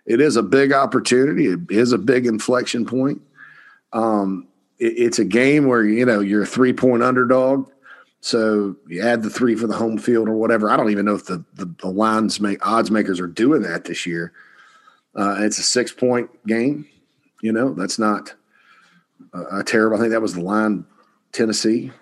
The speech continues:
Tennessee was four. But, yeah, so, yeah, th-, this, this is a good inflection point. You got some momentum with a win. You're playing a team that,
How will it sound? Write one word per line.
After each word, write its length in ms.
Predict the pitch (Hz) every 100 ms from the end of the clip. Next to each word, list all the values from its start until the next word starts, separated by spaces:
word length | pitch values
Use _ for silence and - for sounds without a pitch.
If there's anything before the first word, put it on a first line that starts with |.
| _
Tennessee 240 | - 110 101
was 140 | -
four. 320 | - 82 - _ - _ _ _ _ _ -
But, 240 | 117 -
yeah, 280 | 214 76 -
so, 380 | - 127 110 107
yeah, 260 | 156 80
th-, 200 | 87 110
this, 300 | 107 117 107
this 260 | 113 131 131
is 220 | 156 127
a 40 |
good 200 | 110 139
inflection 560 | 131 110 131 131 - 117
point. 320 | 120 151 180
You 100 | 98
got 160 | 117 110
some 160 | 117
momentum 460 | 110 104 110 123 117
with 140 | 110
a 40 | 95
win. 440 | 107 127 160 170 - _ _ - - _ _
You're 120 | 110 107
playing 320 | 135 143 131
a 60 |
team 400 | 92 127 135 151
that, 180 | 127 98